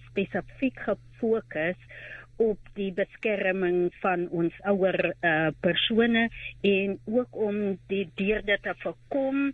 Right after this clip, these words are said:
en so vandag dan, eh, die publiek, ehm, ook, eh,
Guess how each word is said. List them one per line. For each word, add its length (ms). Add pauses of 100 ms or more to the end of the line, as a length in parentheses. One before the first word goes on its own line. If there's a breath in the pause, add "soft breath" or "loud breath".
(400 loud breath)
en 520 (100)
so 220
vandag 440 (120)
dan, 500
eh, 360
die 320
publiek, 520 (200)
ehm, 500
ook, 300
eh, 360